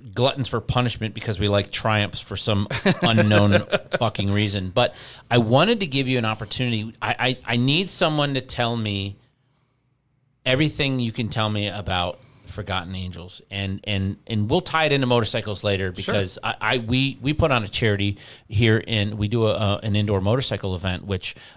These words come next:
Speaker 1: um, I wanna talk to you about later here in
Speaker 2: Mm-hmm.
Speaker 1: Lakeland. But I'm actually beside myself, almost angered that I didn't know this happened.
Speaker 2: Yeah, no, absolutely. It's, uh,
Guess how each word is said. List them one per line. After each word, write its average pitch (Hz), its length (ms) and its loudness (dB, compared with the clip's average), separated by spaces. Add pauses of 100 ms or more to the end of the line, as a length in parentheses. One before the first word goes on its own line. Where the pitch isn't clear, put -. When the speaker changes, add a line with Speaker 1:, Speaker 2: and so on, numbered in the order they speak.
(100)
Speaker 1:
um, 101 260 -4
I 104 80 -4
wanna 98 200 -2
talk 98 260 -2
to 104 100 -4
you - 20 0
about 92 240 -2
later 98 380 -2 (160)
here 110 180 -2
in 101 60 2
Speaker 2:
Mm-hmm. 90 80 -2
Speaker 1:
Lakeland. 107 360 -2
But - 140 -4 (340)
I'm 165 340 2 (400)
actually 139 760 0 (220)
beside 117 480 2
myself, 107 640 -2 (400)
almost 165 720 4 (240)
angered 107 600 0
that 101 200 0
I 98 100 4
didn't 104 440 0
know 92 440 2 (160)
this 87 560 -2 (180)
happened. 82 520 -6 (500)
Speaker 2:
Yeah, 156 280 0
no, 135 260 2
absolutely. 131 680 0
It's, 131 220 -2
uh, 127 320 4